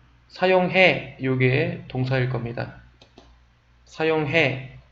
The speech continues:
사용하다 라는 말은 영어로 use입니다. 그런데 주어를 찾으려고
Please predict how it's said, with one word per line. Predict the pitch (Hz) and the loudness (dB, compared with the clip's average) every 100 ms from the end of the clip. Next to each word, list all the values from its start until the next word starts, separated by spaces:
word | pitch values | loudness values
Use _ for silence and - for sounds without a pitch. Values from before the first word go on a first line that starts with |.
| _ | _
사용하다 | 117 - 208 208 190 196 185 151 - - | -6 0 2 2 0 6 6 6 0 -2
라는 | 131 139 | 0 2
말은 | 131 131 160 | 2 2 2
영어로 | 139 127 123 127 151 196 196 - - _ - - - _ _ _ 123 | 0 0 2 2 2 0 -6 -18 -20 _ -20 -20 -20 _ _ _ -4
use입니다. | 160 160 127 - 123 123 - - - 120 117 113 - - _ _ - _ _ _ _ _ _ _ - - - | 2 2 2 -2 -6 -8 -12 -18 -8 -6 -6 -8 -12 -20 _ _ -20 _ _ _ _ _ _ _ -18 -18 -10
그런데 | - 196 196 202 196 | 0 4 6 6 4
주어를 | - 170 214 226 220 202 | -2 6 8 10 8 4
찾으려고 | - 208 208 202 190 190 185 170 - - | 2 -2 2 4 4 4 6 4 2 -4